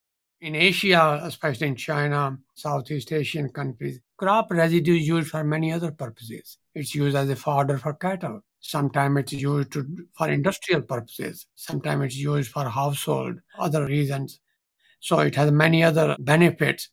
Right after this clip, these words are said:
So if the farmers are to encourage to leave the residue and not burn it and not take it away and not feed it to the cattle, then they have to be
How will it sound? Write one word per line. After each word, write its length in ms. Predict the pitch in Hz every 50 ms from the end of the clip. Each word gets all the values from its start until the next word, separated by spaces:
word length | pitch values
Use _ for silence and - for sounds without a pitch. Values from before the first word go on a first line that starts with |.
| _ -
So 520 | - - - 196 196 196 196 196 196 196
if 240 | - 175 175 143 139
the 100 | 156 -
farmers 680 | - - - - 196 202 214 226 233 240 247 240 202 202
are 180 | 202 196 - -
to 80 | 185
encourage 600 | 180 165 151 143 - - 175 180 185 180 175 160 - -
to 80 | 185 156
leave 360 | 151 151 170 185 202 190 180
the 120 | 196 190
residue 680 | 165 165 151 143 127 131 147 143 127 139 135 135 151 180 180 -
and 160 | 160 139 139
not 280 | 143 143 156 139 131 135
burn 300 | 147 151 151 156 156 147
it 200 | 147 170 175 -
and 120 | 185 160
not 260 | 147 147 147 151 143 -
take 200 | 151 147 143 143
it 140 | 143 131
away 300 | 143 135 143 147 156 185
and 200 | 214 - 143 143
not 220 | 139 143 143 139 -
feed 260 | - - 156 151 135
it 140 | 151 143 -
to 100 | - 147
the 80 | 143
cattle, 500 | 139 - 147 139 131 127 160 185 208 - _ _ _
then 580 | - 147 131 127 156 175 180 180 175 170 151 143
they 180 | 156 170 170
have 280 | 156 131 143 151 147 -
to 80 | - 147
be 320 | 135 143 147 143 143 139